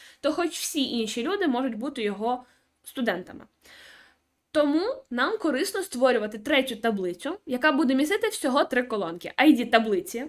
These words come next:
Обов'язково в кожній таблиці, незалежно від того, чим вона займається, навіть реляцією студента та тічера, є I D кожного рядочка. І ще дві колонки: I D студента та I D вчителя. Обидва з них будуть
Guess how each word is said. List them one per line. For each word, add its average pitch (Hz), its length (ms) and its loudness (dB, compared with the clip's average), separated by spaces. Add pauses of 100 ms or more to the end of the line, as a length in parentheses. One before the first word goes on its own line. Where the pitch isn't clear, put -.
(100)
Обов'язково 285 720 0
в 339 80 -8
кожній 233 360 0
таблиці, 247 440 -2
незалежно 247 440 0
від 226 100 -6
того, 233 160 -2
чим 226 220 -4
вона 208 200 -4
займається, 247 500 -4
навіть 220 280 -4
реляцією 226 560 0
студента 214 380 -6
та 208 120 -4
тічера, 359 480 -4
є 247 320 0 (200)
I 240 220 0
D 214 300 -8 (140)
кожного 254 360 0
рядочка. 226 460 -6 (880)
І 233 360 0 (300)
ще 415 240 -2
дві 311 140 0
колонки: 202 520 -4
I 277 160 6
D 277 60 2
студента 370 560 -6
та 349 160 2
I 247 280 -2
D 294 60 0
вчителя. 190 520 -8 (460)
Обидва 247 480 2
з 226 60 0
них 214 200 -2
будуть 208 440 -6